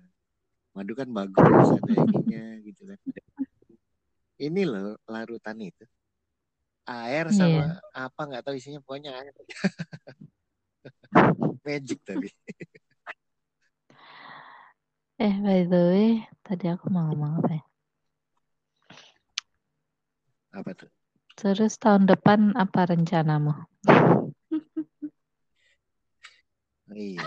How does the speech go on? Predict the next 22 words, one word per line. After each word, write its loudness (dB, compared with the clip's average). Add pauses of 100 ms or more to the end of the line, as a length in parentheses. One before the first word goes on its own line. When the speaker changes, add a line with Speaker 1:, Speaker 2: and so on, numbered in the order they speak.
(140)
Speaker 1:
aku -6
juga -4
mau -8
nanya -2
itu -16
tadi. -20 (320)
Dua -12
ribu -12
dua -4
puluh -18
satu, -8 (440)
kamu -8 (260)
gimana -2 (140)
rencananya? -6 (2500)
<laughs> -4
Speaker 2:
Aku -4 (140)
sih -10
ya. 4 (1040)
Speaker 1:
Jadi -6
dua 2
ribu -4 (720)
dua -8